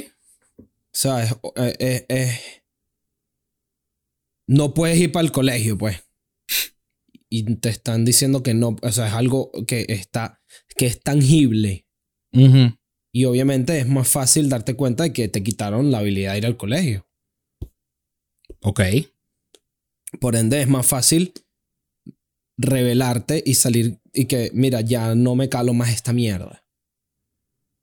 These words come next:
Speaker 2: Ok.
Speaker 1: Pero cuando lo pones desde el otro punto de vista, que es lo que hemos estado hablando, o por lo menos lo que yo les he estado comentando varias veces,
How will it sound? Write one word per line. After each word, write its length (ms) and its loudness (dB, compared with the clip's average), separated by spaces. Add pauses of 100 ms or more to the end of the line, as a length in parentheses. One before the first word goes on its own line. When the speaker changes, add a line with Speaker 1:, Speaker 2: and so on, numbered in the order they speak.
(480)
Speaker 2:
Ok. 180 -4 (1200)
Speaker 1:
Pero 440 -2
cuando 340 0
lo 140 0
pones 240 0
desde 160 4
el 100 2
otro 220 0
punto 300 2
de 60 2
vista, 260 -2
que 120 -4
es 120 0
lo 160 2
que 80 -2
hemos 240 0
estado 240 -2
hablando, 500 -2 (320)
o 80 -10
por 140 -2
lo 80 2
menos 200 2
lo 120 4
que 100 0
yo 140 -2
les 140 0
he 20 -2
estado 260 -4
comentando 540 0
varias 220 2
veces, 360 0